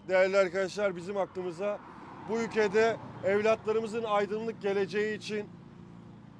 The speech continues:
mücadele etmek gerektiği, bu ülkede özgürlük mücadelesinin aynı zamanda bu ülkede yoksulların ekmek mücadelesiyle ne kadar bağlı olduğu geliyor. Ekmeği için,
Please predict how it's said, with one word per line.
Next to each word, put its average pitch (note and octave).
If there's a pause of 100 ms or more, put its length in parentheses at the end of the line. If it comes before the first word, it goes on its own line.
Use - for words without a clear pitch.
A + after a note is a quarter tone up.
mücadele G#3+
etmek F3+
gerektiği, F#3 (380)
bu C#4+
ülkede A3+ (240)
özgürlük G#3+
mücadelesinin G#3+ (340)
aynı A3+
zamanda G#3
bu A3
ülkede G3+
yoksulların G#3 (340)
ekmek A3
mücadelesiyle G3+
ne A3+
kadar G#3+
bağlı G3
olduğu E3 (160)
geliyor. F3 (560)
Ekmeği B3
için, A3+